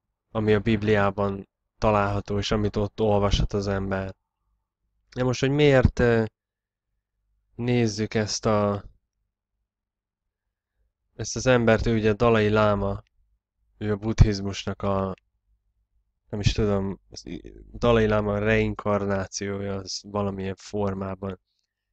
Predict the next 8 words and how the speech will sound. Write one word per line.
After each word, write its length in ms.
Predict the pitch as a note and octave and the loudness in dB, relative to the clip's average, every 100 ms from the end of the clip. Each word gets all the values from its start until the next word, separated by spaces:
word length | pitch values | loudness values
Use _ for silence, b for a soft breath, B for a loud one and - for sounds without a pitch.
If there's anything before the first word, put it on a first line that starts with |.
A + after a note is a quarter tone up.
| _ | _
egy 220 | G#2 G2+ | -8 -4
ilyen 180 | G2+ G2+ | -4 -2
istenség, 720 | G#2+ G#2 - G2+ F#2+ - G2 | -2 6 6 6 -2 -2 0
teljesen 360 | - A2+ G2+ A2 | 6 6 6 0
mindegy, 280 | G#2+ G#2 G2 | 0 -2 -4
ez 120 | F#2+ | -4
egy 100 | G2 - | -10 -4
pogány 500 | G#2+ G2+ F#2+ F#2 | -4 -2 -6 -10